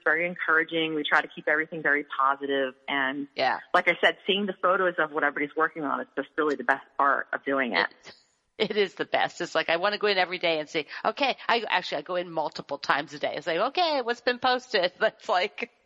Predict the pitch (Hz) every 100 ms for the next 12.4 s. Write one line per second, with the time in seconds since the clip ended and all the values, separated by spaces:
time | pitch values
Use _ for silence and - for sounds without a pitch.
0 | _ 170 170 156 127 - 170 131 117 _
1 | - 262 - _ 262 233 208 - - 254
2 | 269 254 247 - - 285 349 370 330 285
3 | - 202 - - - - 262 - 240 202
4 | 196 208 226 208 175 - - - 208 196
5 | - 269 262 220 202 190 180 - - 156
6 | 151 - 214 196 175 165 202 180 160 160
7 | - 208 180 185 233 294 277 277 262 220
8 | 196 170 165 - - - - - 202 214
9 | 233 208 208 110 151 - - 170 - 156
10 | - 160 - 139 139 147 175 175 185 165
11 | 160 151 170 139 139 180 180 190 165 143
12 | 139 151 135